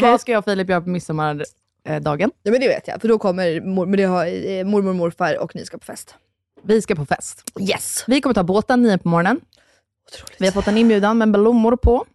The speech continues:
Speaker 2: Mhm.
Speaker 1: Med exakt vad vi ska göra.
Speaker 2: Mhm.
Speaker 1: Då ska vi ut till våra vänner Henrik och Emmy, som har köpt ett landställe
Speaker 2: Vilk-, vet jag vilka det
Speaker 1: på
Speaker 2: är?
Speaker 1: Djurö.
Speaker 2: Var
Speaker 1: Eh,
Speaker 2: de
Speaker 1: ja,
Speaker 2: på
Speaker 1: det vet du.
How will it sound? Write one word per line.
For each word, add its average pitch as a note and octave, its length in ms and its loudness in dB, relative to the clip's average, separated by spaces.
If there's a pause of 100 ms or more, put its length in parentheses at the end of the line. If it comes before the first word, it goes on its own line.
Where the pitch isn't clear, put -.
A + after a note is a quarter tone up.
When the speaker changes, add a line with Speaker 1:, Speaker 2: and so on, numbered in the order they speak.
(180)
Speaker 2:
Mhm. A3+ 380 -4 (120)
Speaker 1:
Med E3 240 0
exakt - 380 -6
vad B3+ 60 0
vi B3+ 80 4
ska - 140 -2
göra. - 200 -6 (140)
Speaker 2:
Mhm. G#3 180 -6 (880)
Speaker 1:
Då F4 180 4
ska C#4 120 -4
vi G3+ 140 2
ut - 300 -12 (200)
till F#3+ 340 -2 (380)
våra G3+ 200 2
vänner B2 420 -6 (100)
Henrik C4 380 2
och A3 60 0
Emmy, F3 260 -2 (420)
som G#3+ 160 2
har F#3+ 40 4
köpt - 280 0 (100)
ett F3 80 0
landställe F#3+ 440 -2 (220)
Speaker 2:
Vilk-, C4+ 220 -6
vet B3 160 -4
jag E4 80 -4
vilka G3 140 -2
det F3+ 40 -6
Speaker 1:
på G3+ 60 2
Speaker 2:
är? F#3 40 4
Speaker 1:
Djurö. D#3+ 260 2 (440)
Speaker 2:
Var G3+ 80 0
Speaker 1:
Eh, F#3+ 140 4
Speaker 2:
de C4 160 4
Speaker 1:
ja, D4 240 4
Speaker 2:
på A3 80 4
Speaker 1:
det C4 60 6
vet D#3 240 2
du. - 180 -8